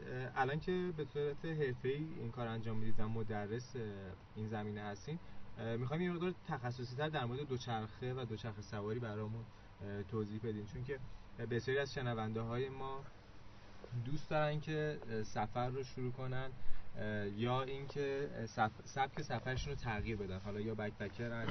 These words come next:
یا مثل شما کوهنورد بودن، می‌خوان سبک‌های دیگر رو تجربه کنن. یکی از جذاب‌ترین، اه، سبک‌ها دوچرخه سواری، همونجوری که خودتون اصلاً کوهنوردی که خیلی جذابه، ول کردین رفتین داخل، اه، این رشته.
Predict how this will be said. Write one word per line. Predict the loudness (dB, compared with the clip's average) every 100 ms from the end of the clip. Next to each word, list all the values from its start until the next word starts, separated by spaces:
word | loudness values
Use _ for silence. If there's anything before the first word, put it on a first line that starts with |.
| 0
یا | 0 4 8
مثل | 10 8
شما | 4 2
کوهنورد | 2 2 2 2 2 2
بودن، | 0 0 0 -4 -10 -4
می‌خوان | -2
سبک‌های | 2 2 2 0
دیگر | 0 2 2
رو | 2 0
تجربه | 0 2 2 2 2 2
کنن. | 0 -6 -8 -12 -2
یکی | 2 4
از | 2 2
جذاب‌ترین، | 2 2 2 0 0 0 0 -2 -2
اه، | -2 0 0 0
سبک‌ها | -2 0 0 0 -2 0 0
دوچرخه | 0 0 0 -2 -2
سواری، | -2 0
همونجوری | 0 -2 0
که |
خودتون | 4 4 2
اصلاً | -2 -2 -4
کوهنوردی | -2 0 2 2 2 0
که | 0 -2 -2 -14 -6 4
خیلی | 6 6
جذابه، | 4 6 4 4
ول | 2 2
کردین | 0 0
رفتین | 0 -2 -2
داخل، | -2 -2 0 -2
اه، | -2 -8 -14 -16 -12 -4 0 0 0 -2
این | 0 2
رشته. | 2 0 0